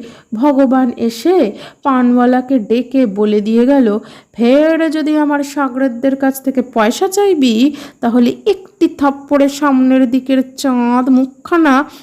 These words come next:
পেছনের দিকে ঘুরিয়ে দিয়ে যাব বলে দিচ্ছি।" কথাগুলো বলে ভগবান চলে গেল।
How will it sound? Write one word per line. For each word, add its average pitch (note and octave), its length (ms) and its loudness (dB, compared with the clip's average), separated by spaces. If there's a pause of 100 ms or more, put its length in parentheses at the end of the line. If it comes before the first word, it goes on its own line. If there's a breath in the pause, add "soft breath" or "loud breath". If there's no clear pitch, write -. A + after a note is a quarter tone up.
(140 loud breath)
পেছনের D#4 480 -2
দিকে C4 200 0
ঘুরিয়ে A3+ 420 2
দিয়ে A3 200 2
যাব C#4+ 220 2
বলে C4+ 280 2
দিচ্ছি।" G3 560 -6 (360 loud breath)
কথাগুলো B3 560 0
বলে A#3 380 2 (320 loud breath)
ভগবান B3+ 460 2
চলে C#4+ 320 2
গেল। B3 280 0